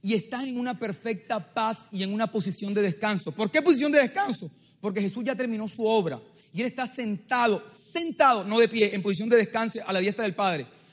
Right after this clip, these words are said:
Todos sus enemigos están bajo sus pies. Él está en una posición tranquila. ¿Estamos claros? Y tú, a nivel espiritual, estás en la misma posición, sentado en los lugares celestiales con Cristo. Por eso la palabra dice que nosotros estamos sentados en los lugares celestiales. ¿Estamos claros?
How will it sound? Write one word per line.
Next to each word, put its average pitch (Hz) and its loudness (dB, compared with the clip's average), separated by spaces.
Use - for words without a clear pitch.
Todos 220 6
sus 233 -2
enemigos 226 0
están 220 -2
bajo 240 2
sus 196 -8
pies. 240 -4
Él 269 6
está 269 0
en 254 -2
una 247 0
posición 220 -2
tranquila. 170 -4
¿Estamos 233 -2
claros? 269 4
Y 269 6
tú, 311 8
a 240 4
nivel 226 6
espiritual, 269 6
estás 233 -2
en 208 -6
la 196 -4
misma 320 -4
posición, 170 -4
sentado 226 -2
en 277 -2
los 247 -2
lugares 226 0
celestiales 233 -4
con 185 -8
Cristo. 196 -4
Por 160 -10
eso 180 -6
la 233 0
palabra 233 2
dice 226 -2
que 254 6
nosotros 233 -2
estamos 247 -4
sentados 190 0
en 247 0
los 269 0
lugares 160 -2
celestiales. 226 2
¿Estamos 220 -8
claros? 285 0